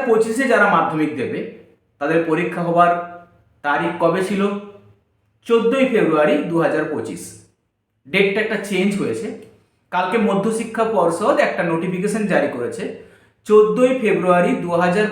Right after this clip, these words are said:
পঁচিশের পরিবর্তে বারোই ফেব্রুয়ারি দু হাজার পঁচিশ তোমাদের পরীক্ষা শুরু হবে এবং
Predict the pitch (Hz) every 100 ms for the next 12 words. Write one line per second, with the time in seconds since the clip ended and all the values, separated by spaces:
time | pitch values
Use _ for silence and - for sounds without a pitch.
0 | 185 180 175 180 165 156 143 127 113 202
1 | 247 - - - - - - - _ 110
2 | 110 160 196 262 302 - 233 180 170 165
3 | - - 165 165 160 170 170 180 185 277
4 | - 180 160 151 147 131 131 - 110 -
5 | 139 185 208 262 - - - - _ -
6 | 233 294 214 - - -